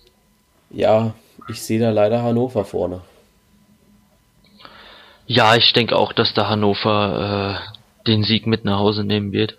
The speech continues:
Speaker 2: oder zu Hause behalten wird,
Speaker 1: Ja.
Speaker 2: besser gesagt. Aber, äh, da denke ich, wird's auch eher übers Mannschaftsgefüge entschieden. Hannover hat eine gute Mannschaft, einen guten Zusammenhalt. Äh, die können kämpfen, das hat man schon öfter in der Saison auch gesehen.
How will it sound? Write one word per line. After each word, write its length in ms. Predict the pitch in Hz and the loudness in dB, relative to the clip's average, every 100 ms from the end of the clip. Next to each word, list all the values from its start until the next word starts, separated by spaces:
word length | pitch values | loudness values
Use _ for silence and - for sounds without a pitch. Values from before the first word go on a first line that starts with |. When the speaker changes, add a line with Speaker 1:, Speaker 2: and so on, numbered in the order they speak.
| - | -10
Speaker 2:
oder 340 | - 101 95 95 | -2 0 -2 -4
zu 160 | - 101 | -4 0
Hause 220 | 107 104 | 0 0
behalten 380 | 98 104 - 107 | -2 -2 -2 -2
wird, 100 | 104 | -2
Speaker 1:
Ja. 60 | |
Speaker 2:
besser 260 | 104 - 104 | -2 -4 -4
gesagt. 320 | 101 104 104 - - - - - - - | -4 -4 -6 -8 -12 -10 -10 -10 -12 0
Aber, 680 | - 107 101 101 98 98 - - - - | 2 4 4 2 0 -2 -6 -14 -20 -20
äh, 40 | - - - - - 107 | -18 -18 -18 -18 -18 -6
da 140 | - 107 | 0 2
denke 280 | 117 113 120 | 2 2 0
ich, 120 | - | 0
wird's 180 | 123 - | 0 2
auch 280 | - - | 2 0
eher 560 | - - - - 120 117 | -4 -6 -6 -2 2 2
übers 320 | 107 110 104 | 2 0 0
Mannschaftsgefüge 1400 | 107 107 113 113 - - - 110 107 107 104 101 95 - | 0 0 0 -2 -6 -8 -8 -6 -4 -2 -2 -2 -6 -6
entschieden. 600 | - 104 - - 101 104 | -4 -2 -2 -2 -6 -6
Hannover 440 | 101 104 107 - 104 | -2 -2 -2 0 0
hat 120 | 104 - | 0 -2
eine 280 | 104 98 - - | -4 -4 -8 -10
gute 320 | 127 131 113 | -8 -4 -2
Mannschaft, 720 | 104 110 120 131 123 - - - - - - | 2 0 2 2 2 0 -12 -18 -18 -16 -10
einen 200 | 117 107 | -8 -6
guten 380 | - 123 - | -4 -4 -4
Zusammenhalt. 800 | 110 120 107 104 120 117 117 113 - - - - - | -4 0 2 2 2 2 2 2 -6 -20 -20 -20 -8
Äh, 320 | 107 107 104 - | -4 -2 -2 -4
die 80 | 110 | -4
können 320 | - 120 120 | 0 0 0
kämpfen, 500 | 117 117 127 - 123 | 0 -2 -2 -4 -2
das 160 | 117 - | -2 -2
hat 140 | 113 | -2
man 100 | 117 | 0
schon 160 | 110 101 | 0 -2
öfter 240 | - 123 | -2 0
in 100 | 117 | 0
der 120 | 117 | 0
Saison 320 | 110 113 117 | 0 0 0
auch 180 | 104 110 | 2 0
gesehen. 440 | 127 107 117 117 | -2 0 0 0